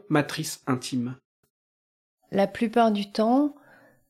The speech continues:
Speaker 2: je choisis pas vraiment la forme dans laquelle, euh,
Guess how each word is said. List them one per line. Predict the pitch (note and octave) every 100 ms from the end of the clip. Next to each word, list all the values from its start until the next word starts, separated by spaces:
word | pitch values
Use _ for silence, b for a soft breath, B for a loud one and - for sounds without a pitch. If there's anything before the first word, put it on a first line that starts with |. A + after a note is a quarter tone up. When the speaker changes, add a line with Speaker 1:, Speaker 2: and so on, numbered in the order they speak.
| _ _ _ _ _
Speaker 2:
je | F#3
choisis | F#3 - F#3+ F#3
pas | F#3 C4 C#4
vraiment | B3+ G#3+ G#3
la | F#3
forme | E3+ - D#3 D#3 D#3+
dans | D#3
laquelle, | D3+ D3 - D#3 D3+ D3
euh, | C#3+ C3+ C3+ C3+